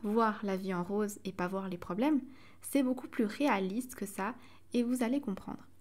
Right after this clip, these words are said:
Si on regarde autour de nous, ces personnes qui ont du succès, qui ont une très bonne situation financière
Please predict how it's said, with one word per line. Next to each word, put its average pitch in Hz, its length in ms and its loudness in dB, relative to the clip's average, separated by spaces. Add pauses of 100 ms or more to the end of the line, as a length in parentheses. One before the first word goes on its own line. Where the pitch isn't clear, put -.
(340)
Si - 220 4
on 294 60 10
regarde 233 340 4
autour 202 240 -2
de 190 80 2
nous, 285 220 6 (160)
ces - 240 2
personnes 247 640 4
qui 214 120 -6
ont 208 80 0
du 190 120 -4
succès, 294 520 0 (380)
qui - 140 0
ont 202 80 0
une 180 160 -2
très 226 200 -2
bonne 214 200 2
situation 202 480 -4
financière 320 580 2